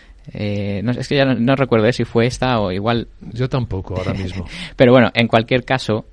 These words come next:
Speaker 1: eh, ha recuperado, ¿no?, esa tendencia alcista por encima de trescientos cuatro, que sería el soporte. Se la
Speaker 2: Sí,
Speaker 1: tiene,
Speaker 2: sí fue la que lo
Speaker 1: ¿verdad?
Speaker 2: lió. Sí, la que provocó aquella caída de Microsoft a nivel mundial.
Speaker 1: Exacto. Bueno, pues ya
Speaker 2: Sí.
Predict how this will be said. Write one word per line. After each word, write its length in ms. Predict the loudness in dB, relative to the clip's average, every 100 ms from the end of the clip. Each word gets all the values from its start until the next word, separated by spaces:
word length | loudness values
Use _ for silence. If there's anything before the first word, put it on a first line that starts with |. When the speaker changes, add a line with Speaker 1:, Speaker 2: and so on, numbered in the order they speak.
| -8
Speaker 1:
eh, 540 | -6 -4 -4 -6 -6 0
ha 160 | 2
recuperado, 580 | 2 0 0 2 2 2
¿no?, 80 | 0
esa 180 | -2 -4
tendencia 640 | -4 -2 -4 -2 -2 -2
alcista 360 | -4 -6 -6
por 140 | -6 -6
encima 280 | -6 -4 -4
de 60 |
trescientos 440 | -4 -6 -6 -6 -2
cuatro, 240 | -2 0
que 80 | -2
sería 220 | -2 -2 -2
el 60 | -2
soporte. 460 | -2 0 0 -2 -4
Se 100 | 0
la 40 |
Speaker 2:
Sí, 120 | 6
Speaker 1:
tiene, 160 | 6 6
Speaker 2:
sí 160 | 4 4
fue 160 | 6
la 100 | 6
que 100 | 6
lo 80 | 6
Speaker 1:
¿verdad? 200 | 8 6
Speaker 2:
lió. 100 | 2 -2
Sí, 220 | 4 4
la 200 | 6 4
que 280 | 4 4 4
provocó 600 | 4 4 4 6 6 6
aquella 340 | 6 6 6 6
caída 580 | 4 4 6 4 2 -2 -2
de 180 | 2 2
Microsoft 680 | 2 2 0 0 0 0 2
a 40 |
nivel 220 | 2 0
mundial. 280 | 0 -4 -8 -10
Speaker 1:
Exacto. 440 | -8 -8 -8 -8 -2
Bueno, 200 | -2 -2
pues 240 | -6 -10 -10
ya 160 | -8
Speaker 2:
Sí. 80 | -6